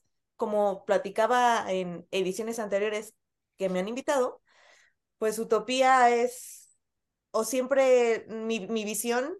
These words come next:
y mi misión es que se sientan en casa, o sea, que se sientan como, "Estoy cómodo, estoy cómoda, eh, estoy en otro lugar, puedo ser yo",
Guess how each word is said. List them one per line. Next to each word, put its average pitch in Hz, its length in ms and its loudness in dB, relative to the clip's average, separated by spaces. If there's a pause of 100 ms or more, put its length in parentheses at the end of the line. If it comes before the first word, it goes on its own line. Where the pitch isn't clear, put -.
(180)
y 214 140 -6
mi 233 100 2
misión 269 540 0 (800)
es 247 160 0
que 247 160 2
se 233 120 -2
sientan 233 440 0
en 202 100 -4
casa, 220 400 0
o 202 40 -2
sea, 202 180 -8
que 202 100 -4
se 208 100 -6
sientan 247 400 -2
como, 220 480 0 (880)
"Estoy 269 300 -4
cómodo, 285 720 6
estoy 240 220 -4
cómoda, 254 720 2 (400)
eh, 220 140 -2
estoy 226 240 -2
en 262 80 0
otro 262 220 4
lugar, 254 540 4 (140)
puedo 254 260 2
ser 247 240 -2
yo", 240 280 2